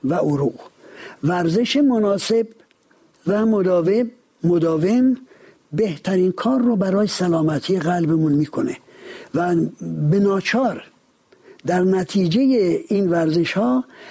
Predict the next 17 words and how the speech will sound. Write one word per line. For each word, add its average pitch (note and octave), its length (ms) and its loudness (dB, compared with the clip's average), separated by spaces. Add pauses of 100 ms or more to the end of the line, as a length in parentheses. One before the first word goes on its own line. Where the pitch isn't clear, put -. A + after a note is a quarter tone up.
(160)
قلب A3+ 580 0
تقویت F3 640 -2
شده G#3+ 600 0 (640)
می‌تونه A3+ 600 2
کارش A#3 480 -2
رو A3 420 0 (400)
با F#3 200 2
ضربان F#3 680 0
کمتری G3+ 880 0
انجام D3+ 440 0
بده C3 240 -2 (460)
و F#3 120 -2
یه F#3+ 220 2
مقدارم A#3+ 680 2
این G3 220 0
ضربان F3 560 0
ممکنه G3 580 2